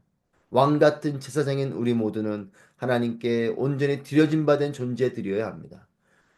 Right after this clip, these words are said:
하나님과 온전한 관계로 나아가야 되는 존재들입니다. 그리고 하나님께서 그렇게 명하신 대로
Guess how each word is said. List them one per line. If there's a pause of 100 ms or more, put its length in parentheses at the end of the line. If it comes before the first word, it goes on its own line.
하나님과
온전한
관계로
나아가야
되는
존재들입니다. (1000)
그리고
하나님께서 (300)
그렇게
명하신
대로